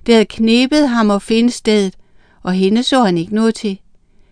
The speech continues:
Han gik ind og spurgte efter datteren. "Min datter?" svarede bonden. "Jeg har sandelig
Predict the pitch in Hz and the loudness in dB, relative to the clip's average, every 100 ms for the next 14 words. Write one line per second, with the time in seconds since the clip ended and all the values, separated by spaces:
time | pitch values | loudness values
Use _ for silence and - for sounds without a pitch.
0 | _ _ _ _ _ _ 208 196 190 208 | _ _ _ _ _ _ -2 0 0 2
1 | 226 214 - 208 196 208 202 185 - 190 | 0 0 -6 -2 0 -2 -4 -6 -4 -4
2 | 190 196 185 - - - - - - - | -4 -6 -8 -12 -20 -20 -20 -20 -20 -20
3 | - - - _ _ _ _ - 175 160 | -20 -20 -20 _ _ _ _ -2 0 0
4 | - 175 180 - 415 359 147 - - - | -4 -6 -6 0 6 6 4 -4 -20 -20
5 | _ _ _ _ - - 185 175 170 180 | _ _ _ _ -18 -4 -2 -2 -2 -2
6 | 175 165 - - - 214 269 359 262 196 | -2 -6 -14 -12 0 4 6 6 6 4
7 | - 170 208 262 220 160 175 180 | 0 0 4 4 4 0 -2 -4